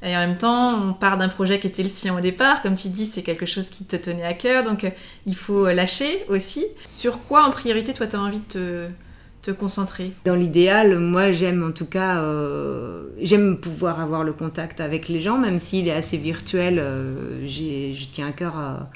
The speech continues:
Speaker 2: de, de, de pouvoir y répondre. Bah, euh, clairement, je réponds, je, je répondrai sûrement moins, ou, quand même, parce que ça prend, tout compte fait, euh,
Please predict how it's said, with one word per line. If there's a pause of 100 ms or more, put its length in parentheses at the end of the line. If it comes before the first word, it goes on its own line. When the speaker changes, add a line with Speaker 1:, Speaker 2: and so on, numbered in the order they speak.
(480)
Speaker 2:
de,
de,
de
pouvoir
y
répondre. (360)
Bah,
euh,
clairement,
je
réponds, (140)
je,
je
répondrai
sûrement
moins,
ou, (720)
quand
même,
parce
que
ça
prend, (320)
tout
compte
fait,
euh,